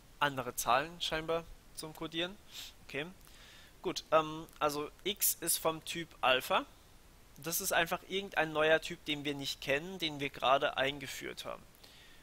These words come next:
Und bildet aber ab auf, ähm, den Typ, den wir hier schon gegeben haben,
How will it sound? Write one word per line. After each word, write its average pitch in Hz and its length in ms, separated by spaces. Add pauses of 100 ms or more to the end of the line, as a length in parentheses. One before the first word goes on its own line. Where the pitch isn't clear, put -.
(440)
Und 156 360
bildet 220 400
aber 180 340
ab 165 240 (1120)
auf, 165 600 (680)
ähm, 175 440 (280)
den 165 140
Typ, 185 200 (360)
den 160 140
wir 160 80
hier 165 220
schon 160 200
gegeben 139 440
haben, 127 260